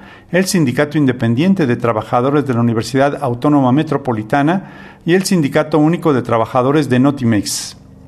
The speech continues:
En el pronunciamiento resultado del foro,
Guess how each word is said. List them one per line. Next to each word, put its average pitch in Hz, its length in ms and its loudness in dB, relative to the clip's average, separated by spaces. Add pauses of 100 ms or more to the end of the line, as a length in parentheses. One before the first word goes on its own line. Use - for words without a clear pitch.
(480)
En 185 120 4
el 196 120 2
pronunciamiento 143 840 2
resultado 127 540 0
del 147 160 2
foro, 147 460 0